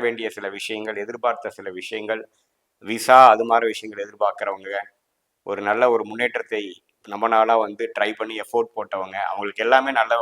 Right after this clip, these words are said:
அமைப்பு இருக்கு. பன்னெண்டாம் இடத்துல விரயத்துல இருந்த புதனும் சூரியனும்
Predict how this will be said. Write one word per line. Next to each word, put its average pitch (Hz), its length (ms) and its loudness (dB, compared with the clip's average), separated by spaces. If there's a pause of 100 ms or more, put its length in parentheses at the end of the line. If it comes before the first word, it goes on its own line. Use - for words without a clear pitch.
அமைப்பு 107 320 -6
இருக்கு. 101 260 -6 (680)
பன்னெண்டாம் 135 380 4
இடத்துல 120 320 -2
விரயத்துல 123 440 0
இருந்த 113 180 -6
புதனும் 127 420 -8 (120)
சூரியனும் 120 580 -8